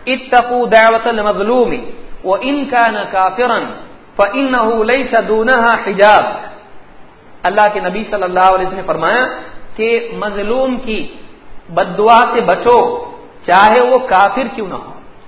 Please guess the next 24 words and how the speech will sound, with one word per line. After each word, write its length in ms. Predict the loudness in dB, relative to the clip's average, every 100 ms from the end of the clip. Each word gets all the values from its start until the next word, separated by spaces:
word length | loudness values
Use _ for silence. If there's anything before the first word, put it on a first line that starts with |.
| -18 -18 -18 -20 -14 2
بہت 220 | 6 6 4
سے 80 | 0
غیر 260 | 2 4 2
مسلم 320 | -2 -4 -4
یہ 80 | -2
سمجھتے 360 | -4 -6 -6 -6
ہیں 160 | -6 -6
کہ 140 | -6
کافر 400 | 0 2 2 0 -2
کا 100 | -2
جو 120 | 0
لفظ 260 | -2 -2 -2
ہے 380 | -2 -2 -2 -4
یہ 140 | -6
برا 300 | -6 0 2
لفظ 240 | 2 0 -2
ہے، 80 | -4
ان 140 | -2
کو 100 | -2
برا 320 | 0 6 6 4
کہا 160 | 0
جاتا 380 | -2 -2 -4 -10
ہے۔ 60 | -10 -14 -12 -12 -10 2
کافر 380 | 6 6 4